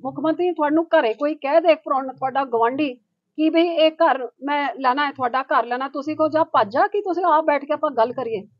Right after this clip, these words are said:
ਗੱਲ ਕਰਨ ਵਾਸਤੇ ਕੀ ਰਹਿ ਗਿਆ? ਦੋ ਹਜ਼ਾਰ ਸੋਲਾਂ 'ਚ ਸਰਦਾਰ ਬਾਦਲ ਨੇ ਸਾਰੀ ਰਜਿਸਟਰੀਆਂ ਵਾਪਸ ਕਰਕੇ ਲੋਕਾਂ ਨੂੰ ਜ਼ਮੀਨਾਂ ਵਾਪਸ ਕਰੀ,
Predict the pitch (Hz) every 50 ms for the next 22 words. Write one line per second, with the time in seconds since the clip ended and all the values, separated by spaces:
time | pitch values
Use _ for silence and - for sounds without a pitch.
0 | - 226 254 302 370 - - 302 277 330 403 427 403 403 381 349 - - 415 370
1 | - 359 349 294 269 240 196 208 175 170 196 190 233 269 285 320 294 339 339 359
2 | 359 302 311 294 285 285 285 285 311 330 330 330 - 285 285 269 226 226 226 247
3 | 254 269 269 269 285 320 370 403 _ _ _ _ _ _ _ _ _ _ _ _
4 | - 247 269 294 370 403 359 339 285 330 320 - - 339 370 392 370 339 320 311
5 | - 339 330 330 330 320 311 403 415 359 320 339 349 349 403 415 302 311 302 311
6 | 311 359 403 392 370 359 359 339 330 381 403